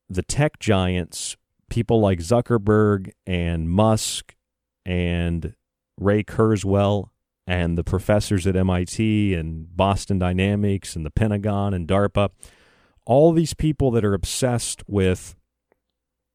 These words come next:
microchips and uploading their brains into computers and building this Internet of Things and artificial intelligence, like, something is speaking through them to develop this very dangerous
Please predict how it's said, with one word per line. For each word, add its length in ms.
microchips 1040
and 600
uploading 480
their 100
brains 460
into 160
computers 840
and 160
building 340
this 280
Internet 460
of 100
Things 560
and 100
artificial 600
intelligence, 840
like, 220
something 640
is 260
speaking 560
through 380
them 280
to 120
develop 560
this 320
very 300
dangerous 800